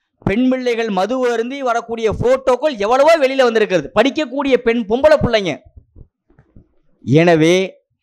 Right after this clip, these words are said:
இந்த மது குறித்த தீமைகளை இஸ்லாத்துல இது சுற்றிலுமா, முற்றிலுமாக இதற்கு இடம் கிடையாது என்பதை நாம் இன்னும் மக்களுக்கு எடுத்து சொல்லி,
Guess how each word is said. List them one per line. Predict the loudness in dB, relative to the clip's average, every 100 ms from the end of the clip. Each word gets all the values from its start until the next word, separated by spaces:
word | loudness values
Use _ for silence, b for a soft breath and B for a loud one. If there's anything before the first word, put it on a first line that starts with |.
| _
இந்த | -2 2 2
மது | 2 4 4
குறித்த | 4 2 0 -2
தீமைகளை | -2 -4 -2 -2 0 2 4 2 -2 _ _ _ -18 -6
இஸ்லாத்துல | -2 0 2 0 -2
இது | -4 -4 -8
சுற்றிலுமா, | -12 -10 0 2 2 2
முற்றிலுமாக | -2 -2 -2 0 0 0 0
இதற்கு | -2 -4
இடம் | -8 -6
கிடையாது | -4 0 0 0
என்பதை | 0 2 4 2 -2 -8
நாம் | -8 -6
இன்னும் | -6 -2 0
மக்களுக்கு | 0 0 -2 0
எடுத்து | -2 0 -2
சொல்லி, | -4 -2 2 2 2 -2